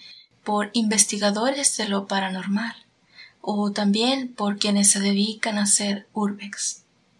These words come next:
En fin, hay tanto que contar acerca de cementerios, espantos, terror y leyenda.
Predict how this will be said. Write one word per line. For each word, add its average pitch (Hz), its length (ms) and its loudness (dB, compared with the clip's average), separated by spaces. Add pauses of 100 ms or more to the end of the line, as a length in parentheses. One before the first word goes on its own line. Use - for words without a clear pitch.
(160)
En 196 160 2
fin, 202 400 -2 (380)
hay 196 180 4
tanto 202 460 -2
que 196 160 -4
contar 220 460 4
acerca 208 540 -2
de 196 180 -2
cementerios, 202 1120 0 (520)
espantos, 202 920 0
terror 214 480 0 (460)
y 202 100 -2
leyenda. 180 680 0